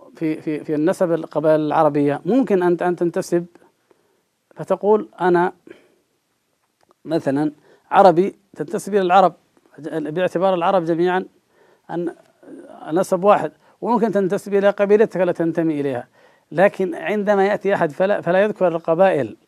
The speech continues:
الدنيا مطلقًا وينسب إلى الأصل أو المرجع القديم، فمعنى ذلك أنه له هدف وهو إيش؟ الدمج، دمج المجموعات جميعًا في بعضها.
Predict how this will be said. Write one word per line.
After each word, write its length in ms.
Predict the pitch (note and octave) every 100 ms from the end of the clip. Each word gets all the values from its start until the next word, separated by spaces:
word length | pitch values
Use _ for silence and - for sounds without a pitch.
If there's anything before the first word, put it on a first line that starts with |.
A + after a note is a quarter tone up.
| _ _ _ -
الدنيا 400 | C#3 C#3 F#3 F3
مطلقًا 500 | D#3 E3+ D#3+ D3+ C#3+ C#3+
وينسب 380 | D#3 F3+ F3+ E3
إلى 100 | D#3+
الأصل 380 | - - D#3+
أو 100 | D3+
المرجع 340 | D3+ E3 D#3+ C#3+
القديم، 480 | D#3 D3+ D#3+ F3 F3 _ _
فمعنى 360 | - F3+ F3+ F3
ذلك 400 | F#3+ F#3+ F#3+ -
أنه 520 | E3 E3+ E3+ F3 F#3 -
له 260 | E3 D#3+
هدف 240 | F3+ F3 -
وهو 200 | E3 E3
إيش؟ 240 | F#3 - _ _ _ -
الدمج، 540 | C3+ C#3 F#3 F3+ C3
دمج 300 | C#3+ F3 F3
المجموعات 640 | E3+ D#3 D3 D3+ C#3+ F3 E3+
جميعًا 420 | D3+ D#3+ E3+ D#3+
في 160 | D3+ C#3+
بعضها. 420 | C3+ B2 F#2